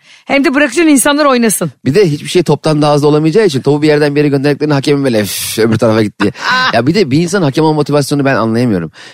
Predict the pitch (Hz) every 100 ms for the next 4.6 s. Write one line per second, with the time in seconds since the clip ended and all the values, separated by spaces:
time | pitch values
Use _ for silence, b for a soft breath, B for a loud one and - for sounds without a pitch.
0 | - 92 95 147 147 180 185 240 240 233
1 | 226 202 233 233 185 196 208 - - 170
2 | 165 165 131 147 - 113 110 107 104 101
3 | - 113 131 143 113 - 98 95 90 92
4 | 95 113 104 85 95